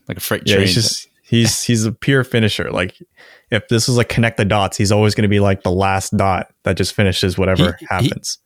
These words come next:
Speaker 1: whenever I, like, I sidetrack, but whenever I do watch him, all of his finishes, they're so violent.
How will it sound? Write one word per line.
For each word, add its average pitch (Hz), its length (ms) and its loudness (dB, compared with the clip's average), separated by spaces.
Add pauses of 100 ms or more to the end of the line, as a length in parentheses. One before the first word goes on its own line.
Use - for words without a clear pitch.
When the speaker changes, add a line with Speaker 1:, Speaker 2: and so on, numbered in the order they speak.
(120)
Speaker 1:
whenever 160 300 2
I, 135 180 2
like, 113 200 2
I 113 140 2
sidetrack, 117 720 0
but 101 80 -4
whenever 135 260 2
I 120 60 2
do 117 160 2
watch 101 240 0
him, 101 80 -2
all 113 140 0
of 165 60 0
his 196 160 2
finishes, 123 440 0
they're 95 100 0
so 170 220 0
violent. 92 480 -2